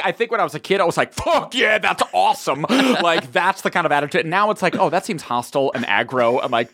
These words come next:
Speaker 1: "Relax." <laughs> So, I don't know. So, okay, in, so in brief, I'm taking Whiteside, but only because Dwight Howard's personality as someone in comedy offends me so much.
Speaker 2: Yeah.
Speaker 1: And his attempts at being sort of funny, affable, and likable, I
Speaker 2: Yep.
Speaker 1: found so distasteful and desperate
Speaker 2: Yeah.
Speaker 1: that I don't want him anywhere near me.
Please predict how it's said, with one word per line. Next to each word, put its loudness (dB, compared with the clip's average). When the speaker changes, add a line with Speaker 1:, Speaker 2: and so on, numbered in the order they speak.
Speaker 1:
"Relax." -2
<laughs> -2
So, 0
I 2
don't 0
know. 2
So, 2
okay, 2
in, 0
so 0
in -2
brief, -2
I'm 2
taking -2
Whiteside, 2
but 0
only 0
because 0
Dwight 0
Howard's 2
personality 0
as 2
someone 0
in -2
comedy 2
offends 0
me -4
so -2
much. -4
Speaker 2:
Yeah. 4
Speaker 1:
And 2
his 0
attempts -2
at -6
being -4
sort -4
of -6
funny, -2
affable, -2
and -4
likable, 0
I 2
Speaker 2:
Yep. 4
Speaker 1:
found -2
so -2
distasteful -4
and -4
desperate -2
Speaker 2:
Yeah. 2
Speaker 1:
that 0
I 4
don't 0
want 2
him -6
anywhere 0
near -2
me. -10